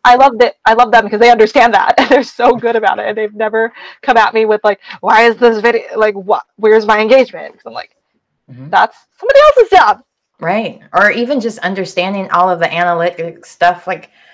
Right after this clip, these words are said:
Speaker 2: yeah, I'm not getting a
Speaker 1: It's a
Speaker 2: Facebook
Speaker 1: lot, it's an
Speaker 2: blueprint
Speaker 1: entire new skill.
Speaker 2: degree just, <laughs> yeah, just so I know how to
Speaker 1: It's
Speaker 2: do an
Speaker 1: an entire
Speaker 2: ad or
Speaker 1: skill,
Speaker 2: whatever.
Speaker 1: and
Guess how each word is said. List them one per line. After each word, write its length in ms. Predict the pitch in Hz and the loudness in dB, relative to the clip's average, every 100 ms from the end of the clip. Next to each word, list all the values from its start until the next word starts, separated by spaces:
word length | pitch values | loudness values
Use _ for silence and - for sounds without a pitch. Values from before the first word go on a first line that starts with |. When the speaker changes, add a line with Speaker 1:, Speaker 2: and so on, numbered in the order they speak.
| _ _ _ | _ _ _
Speaker 2:
yeah, 500 | 160 160 160 160 156 | -18 -4 0 2 0
I'm 100 | 160 165 | 0 -2
not 200 | 170 165 | -4 -2
getting 300 | 165 160 156 | -2 -2 -4
a 140 | 147 | -6
Speaker 1:
It's 40 | 330 | -4
a 120 | 320 | -4
Speaker 2:
Facebook 180 | 156 403 | 0 0
Speaker 1:
lot, 160 | 370 640 | 0 2
it's 100 | 330 | 0
an 60 | |
Speaker 2:
blueprint 180 | 381 403 311 | 0 -2 -2
Speaker 1:
entire 260 | 349 - 370 | 0 0 -2
new 120 | 359 339 | -10 -10
skill. 200 | 190 381 | 0 2
Speaker 2:
degree 240 | 240 160 151 | 4 0 -4
just, 320 | 143 180 - 320 359 | -6 -8 -6 -6 -6
<laughs> 160 | - 480 | -6 -8
yeah, 380 | 269 370 403 359 | -6 -4 -4 -4
just 240 | 269 277 277 | -2 -2 2
so 80 | |
I 160 | 254 240 | 2 2
know 120 | 226 226 | 2 2
how 120 | 233 | 2
to 80 | 214 | 0
Speaker 1:
It's 80 | 185 | -4
Speaker 2:
do 100 | 196 | -2
an 40 | |
Speaker 1:
an 60 | 190 | -2
entire 160 | 180 | 0
Speaker 2:
ad 200 | 185 180 | 2 2
or 40 | 277 | 2
Speaker 1:
skill, 120 | 269 | 0
Speaker 2:
whatever. 260 | 277 679 - | -2 -4 -4
Speaker 1:
and 380 | 262 262 269 | -2 -4 -8